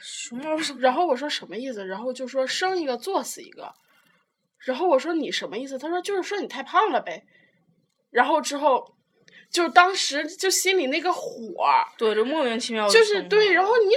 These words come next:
Speaker 2: 诅咒我，你这妈的跟我生孩子有什么关系啊？然后之后，特别，他还是那个什么。
Speaker 1: 啊，懂了，懂了，懂了，懂了，
Speaker 2: 嗯。
Speaker 1: 懂了，懂了，懂了，懂了，懂了。是，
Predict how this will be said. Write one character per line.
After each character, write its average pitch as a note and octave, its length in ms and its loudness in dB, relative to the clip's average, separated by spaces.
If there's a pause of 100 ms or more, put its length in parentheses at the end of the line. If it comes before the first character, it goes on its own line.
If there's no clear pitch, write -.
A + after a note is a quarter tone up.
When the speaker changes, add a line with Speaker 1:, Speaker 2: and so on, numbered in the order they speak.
Speaker 2:
诅 D4 140 -6
咒 G#4 160 4
我， B3 220 4
你 D4+ 200 -2
这 F4+ 120 -2
妈 A4+ 80 2
的 B4 480 6 (160)
跟 A4+ 200 8
我 A3 140 4
生 G#4 200 0
孩 A3+ 280 2
子 F4 80 0
有 B3 180 6
什 A3 200 -8
么 B3+ 140 2
关 G#3+ 300 2
系 G3+ 120 -12
啊？ A2+ 240 -10 (420)
然 B3+ 180 6
后 F4+ 140 -2
之 E4 180 -6
后， D#4 280 4 (720)
特 - 160 -4
别， B3+ 320 8
他 F4+ 200 2
还 D4+ 160 4
是 E4+ 160 -4
那 E4 160 0
个 B3 100 2
什 A3+ 120 -8
么。 G3+ 160 -10 (720)
Speaker 1:
啊， A#3 460 8
懂 A3 160 -2
了， A3 100 2
懂 A3 100 -4
了， G3 80 -2
懂 G3 100 -2
了， F#3 80 -4
懂 F#3 120 -4
了， F3+ 60 -8
Speaker 2:
嗯。 F3+ 40 -12
Speaker 1:
懂 D#3 100 -4
了， F3+ 60 -14
懂 A2 140 -8
了， F3 60 -8
懂 C#3+ 160 -10
了， B2 60 -12
懂 F2 140 -14
了， - 60 -16
懂 - 100 -18
了。 - 80 -20 (160)
是， - 200 0